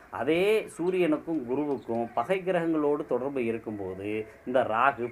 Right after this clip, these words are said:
பகைமை தன்மையும் தருகிறார். இதை புரிஞ்சுக்கோங்க. அப்ப நாம ஒவ்வொரு விஷயத்தையும் கவனிக்கும்போது, அந்த நாம எந்த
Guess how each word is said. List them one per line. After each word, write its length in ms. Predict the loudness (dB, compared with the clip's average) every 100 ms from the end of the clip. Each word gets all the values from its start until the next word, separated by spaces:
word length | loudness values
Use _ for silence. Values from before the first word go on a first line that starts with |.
| -2
பகைமை 380 | -2 0 -2 -4 -4
தன்மையும் 480 | -4 -4 -4 -4 -6 -6
தருகிறார். 400 | -8 -8 -10 -14 -8
இதை 100 | -6 -6
புரிஞ்சுக்கோங்க. 500 | -6 -6 -6 -10 -12 -16 -18 -20 -20 -20 -6 -4
அப்ப 420 | -2 0 4 4 2 -12 -20 -20 -20 -10 2
நாம 380 | 6 6 4 0 -2 -12 -14 -4
ஒவ்வொரு 460 | -2 -2 4 6
விஷயத்தையும் 540 | 4 -2 -4 -2 -4 -4
கவனிக்கும்போது, 720 | -4 -4 -6 -8 -8 -8 -6 -6 -8 -12 -16 -8 -4
அந்த 340 | -4 -2 -2
நாம 320 | 0 0 2 0
எந்த 440 | 0 -2 -2 -2